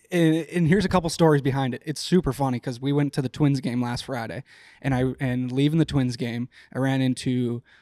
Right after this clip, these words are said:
uh, Spencer from the Date Night podcast. He's all hyped for, for the event. I ran into Ross Larson, um, the Float guys, and he's all hyped. He's not gonna be in attendance, but he is a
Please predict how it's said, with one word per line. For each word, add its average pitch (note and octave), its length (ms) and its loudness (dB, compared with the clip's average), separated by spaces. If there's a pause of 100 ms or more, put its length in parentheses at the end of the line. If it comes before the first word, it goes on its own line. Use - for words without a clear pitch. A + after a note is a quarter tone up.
(120)
uh, A2+ 280 -6
Spencer D#3+ 720 0 (220)
from D#3 160 0
the D#3 60 4
Date B2+ 220 0
Night A#2+ 180 -6
podcast. A#2+ 560 -4 (360)
He's D3+ 240 0
all C#3+ 200 2
hyped B2 200 -2
for, A#2 340 -10 (200)
for - 180 -4
the B2 120 0
event. A#2 420 -6 (240)
I C3 80 -6
ran C#3 320 2
into C3+ 420 0
Ross C3 400 -2
Larson, C3 460 -4 (420)
um, B2 540 -4
the C3+ 120 -6
Float C3+ 300 0
guys, B2 440 -6 (260)
and C3 160 -4
he's C#3+ 240 2
all C3+ 160 2
hyped. B2 260 -4
He's C#3+ 140 -6
not D3 140 0
gonna E3 100 -4
be D3 80 4
in D3 80 6
attendance, C3 440 -2
but A#2+ 140 -8
he C#3 80 -4
is C3 100 -2
a A#2+ 320 -6